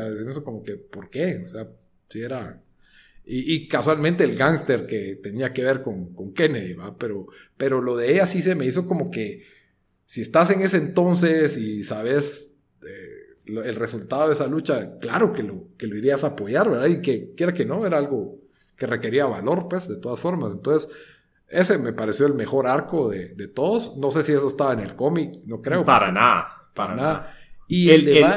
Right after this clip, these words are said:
Speaker 1: Vanya
Speaker 2: en el,
Speaker 1: es
Speaker 2: en el libro de Dallas, el arco de Allison y Vanya es, es Vanya se está recuperando de que le, que la hace, le, le pega un balazo en la cabeza a Five al final de,
Speaker 1: Ah, bueno.
Speaker 2: de Apocalypse Suite.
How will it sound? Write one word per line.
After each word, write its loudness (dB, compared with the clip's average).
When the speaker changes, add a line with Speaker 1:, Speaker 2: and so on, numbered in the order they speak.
Speaker 1:
Vanya 2
Speaker 2:
en 2
el, 4
Speaker 1:
es -2
Speaker 2:
en -2
el 4
libro 4
de 4
Dallas, 2
el 0
arco -2
de 0
Allison -4
y -14
Vanya 0
es, -8
es -4
Vanya 4
se -4
está -2
recuperando -2
de -4
que -4
le, -8
que -8
la -4
hace, -4
le, -2
le -4
pega 2
un 2
balazo 4
en 0
la -4
cabeza -2
a -8
Five 0
al -8
final -8
de, -4
Speaker 1:
Ah, -12
bueno. -4
Speaker 2:
de -14
Apocalypse 0
Suite. -4